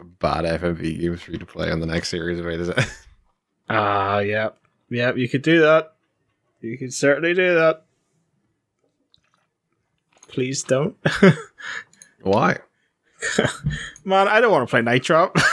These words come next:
Speaker 2: <laughs>
Speaker 1: Why not?
Speaker 2: This is,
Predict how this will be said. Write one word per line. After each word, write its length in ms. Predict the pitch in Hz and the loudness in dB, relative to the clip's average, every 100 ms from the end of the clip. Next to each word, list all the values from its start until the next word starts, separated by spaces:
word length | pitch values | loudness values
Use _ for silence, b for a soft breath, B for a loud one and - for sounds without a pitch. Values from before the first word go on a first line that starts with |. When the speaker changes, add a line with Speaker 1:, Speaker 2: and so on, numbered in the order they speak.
| - | 0
Speaker 2:
<laughs> 240 | - - | -4 -2
Speaker 1:
Why 140 | 151 | 2
not? 420 | 208 262 247 107 92 92 480 - 622 - - 554 - - _ _ B B B B B B _ _ _ _ _ _ - | 4 4 4 4 4 2 -2 -8 -10 -12 -18 -20 -20 -20 _ _ B B B B B B _ _ _ _ _ _ -6
Speaker 2:
This 160 | 143 147 | 0 2
is, 340 | 139 - - | 4 2 -2